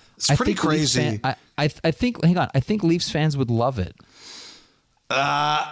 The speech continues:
Speaker 1: I don't know if they would love it. He would get a great ovation there. I, I, I do believe that, but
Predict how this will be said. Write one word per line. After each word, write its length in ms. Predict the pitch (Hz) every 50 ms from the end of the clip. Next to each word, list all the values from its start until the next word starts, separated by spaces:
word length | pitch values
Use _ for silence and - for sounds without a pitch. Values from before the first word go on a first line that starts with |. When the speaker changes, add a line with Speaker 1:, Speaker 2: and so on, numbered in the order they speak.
| - -
Speaker 1:
I 280 | 147 - 156 156 165 196
don't 140 | 220 226
know 160 | 226 220 208 170
if 80 | 147
they 100 | 185 175
would 200 | 160 143 143 135
love 340 | 135 139 143 143 143 139 127
it. 240 | 120 113 113 117 117
He 120 | 117 143
would 200 | 147 147 147 135
get 180 | 131 175 180 196
a 60 | 180
great 320 | 147 127 139 147 147 139
ovation 600 | 139 131 120 110 117 117 120 117 - 110 107 98
there. 300 | 95 92 85 - - -
I, 200 | - 101 107 117 -
I, 200 | 110 110 117 120 -
I 160 | 117 113 117
do 320 | 110 101 127 135 139 143 135
believe 440 | 127 135 123 127 123 120 107 98
that, 420 | 117 117 110 101 98 101 98 92 -
but 260 | 110 107 104 98